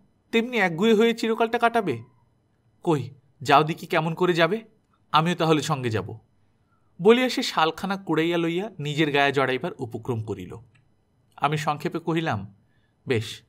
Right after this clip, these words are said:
চলো।" আমার এই প্রচ্ছন্ন বিদ্রূপে জ্বলিয়া উঠিয়া পিয়ারি বলিল, "আহা, দেশে বিদেশে তাহলে সুখ্যাতির আর সীমা পরিসীমা থাকবে না।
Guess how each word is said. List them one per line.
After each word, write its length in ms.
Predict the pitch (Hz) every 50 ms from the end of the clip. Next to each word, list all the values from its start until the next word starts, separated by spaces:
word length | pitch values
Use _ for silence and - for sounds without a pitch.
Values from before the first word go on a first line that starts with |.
| _
চলো।" 340 | - - 120 113 98 92 - _ _ _ _ _ _ _ _ _ _ _ _ _ _ _ _ -
আমার 220 | 170 190 240 254
এই 60 | 262
প্রচ্ছন্ন 540 | 247 - - 214 214 - - 233 233 240 240
বিদ্রূপে 460 | 208 185 185 160 170 175 180 220 214
জ্বলিয়া 340 | 165 151 156 160 165 175 180
উঠিয়া 280 | 180 175 - - 190 185 190
পিয়ারি 240 | 170 160 156 160 180
বলিল, 380 | 165 196 196 202 185 143 110 95 - - _ _ _ _ _ _ _ _ _ _ -
"আহা, 460 | 143 147 139 120 139 170 185 - - _ _ _ - - - - -
দেশে 280 | 113 143 147 147 190
বিদেশে 300 | 175 185 180 202 196 226
তাহলে 260 | 220 208 196 208 226
সুখ্যাতির 560 | 220 - - 185 - - - 202 185 208 214 226
আর 60 | 220
সীমা 300 | 214 - - 180 165 170
পরিসীমা 400 | 165 196 190 196 - 226 214 214
থাকবে 300 | - 185 143 123 113 104
না। 220 | 98 101 - -